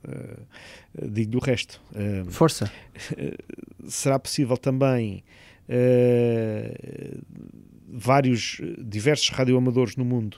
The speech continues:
Speaker 1: poderem receber estes, estes sinais, porque o satélite de, eh, X em X tempo transmitirá aquilo que se chama uma telemetria periódica, para além do próprio,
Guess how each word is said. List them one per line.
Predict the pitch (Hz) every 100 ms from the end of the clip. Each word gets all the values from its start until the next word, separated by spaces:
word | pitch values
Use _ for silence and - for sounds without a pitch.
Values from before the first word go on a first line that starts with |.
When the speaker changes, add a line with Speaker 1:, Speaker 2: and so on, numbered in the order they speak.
| - _
Speaker 1:
poderem | 117 113 113
receber | - - 110 110 98 95 - - - - -
estes, | 113 - -
estes | 113 - -
sinais, | 107 110 131 -
porque | 127 143
o | 131
satélite | 147 - 135 120 110 -
de, | 107 110 107 101 95 95 98 - - - - -
eh, | 64 60 58 - 50 -
X | - 143 110
em | 117
X | - 113
tempo | - 131 151 -
transmitirá | - 135 127 135 - 127 127 139 147 147 -
aquilo | 131 - 127
que | -
se | -
chama | 135 139 143
uma | 135
telemetria | - 135 127 113 127
periódica, | - 120 104 90 - 104
para | 123
além | 131
do | 127
próprio, | - 131 107 107 98